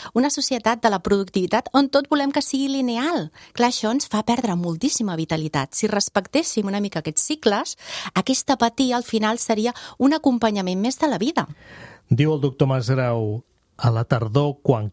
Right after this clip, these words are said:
Speaker 2: cauen les fulles dels arbres i s'entra en un període melangiós, eh? Bé, do-, dona a entendre que és habitual que ens sentim així. Eh, fins i tot al pic de l'estiu, escriu vostè, hi ha qui té trastorns de l'estat d'ànim degut a l'excés de calor.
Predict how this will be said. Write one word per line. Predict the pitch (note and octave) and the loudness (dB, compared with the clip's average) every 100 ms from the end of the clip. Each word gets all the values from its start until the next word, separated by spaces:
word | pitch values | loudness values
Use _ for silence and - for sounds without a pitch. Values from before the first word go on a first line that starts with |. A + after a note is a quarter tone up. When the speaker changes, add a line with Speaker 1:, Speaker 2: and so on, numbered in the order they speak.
| - | 0
Speaker 2:
cauen | C#3+ C#3 B2+ | 2 2 -2
les | A2+ | 0
fulles | - C3 B2 A#2 | 2 2 0 0
dels | A2+ G#2 | 0 0
arbres | A#2+ A2+ A#2+ A2 | 0 0 -2 -2
i | A2 | -2
s'entra | - B2 B2 B2 | 0 0 0 0
en | B2 | 0
un | A#2+ | 0
període | B2+ A#2+ B2 B2+ B2+ | 0 0 0 -2 -2
melangiós, | A#2+ C3 A#2+ A#2 A#2 A2 D3 C3 G2+ F#2 | -2 -2 -2 -4 -4 -2 -2 -2 -8 -10
eh? | A#2+ C3+ | -8 -4
Bé, | A#2+ B2 | -2 -2
do-, | C3 C3 | -4 -6
dona | A2+ C3+ C#3 | -2 -2 0
a | |
entendre | C3+ C3 C3+ B2+ C3 D3 - - - - - _ | -2 -2 -2 -2 -4 -6 -12 -20 -20 -20 -20 _
que | - | -2
és | A#2+ B2 | 0 0
habitual | A#2+ B2+ A#2+ B2+ | 0 0 0 0
que | - | -2
ens | B2 A2+ - | -2 -2 -4
sentim | A2 A2+ A#2+ A2+ A2 G#2+ | -2 0 0 0 -2 -2
així. | G#2 - C3+ D3 F3 - - - - _ _ | -2 -2 0 -2 -6 -12 -20 -20 -20 _ _
Eh, | C#3 B2+ D#3+ C#3 A2+ A#2+ B2+ | -4 -4 -4 -2 0 -2 -2
fins | C3 A#2+ | 0 0
i | A#2 | 0
tot | C#3+ - | -2 0
al | A#2+ - | -2 0
pic | F3 D3 | 0 2
de | D3+ | 2
l'estiu, | C3 - C#3+ B2+ A2+ | 0 0 0 2 -2
escriu | G#2 - B2 | -4 -2 0
vostè, | A2+ G#2+ - B2 A#2+ D3 - _ _ - | 0 -4 0 0 0 -4 -8 _ _ -8
hi | A2 A2 | 0 2
ha | C3+ | 2
qui | C#3 | 0
té | B2+ A2+ | 0 0
trastorns | - G#2+ - - C#3 C#3+ B2+ | 0 -2 -6 0 0 2 0
de | A#2 | 0
l'estat | G#2+ - B2+ | -2 0 0
d'ànim | A2 A#2+ C3 B2 | 2 0 0 -2
degut | G#2+ B2+ B2 | -2 0 0
a | |
l'excés | A2 - B2+ G#2+ | 0 0 -2 0
de | |
calor. | A#2 A2+ G2+ E2+ | -2 -2 -4 -6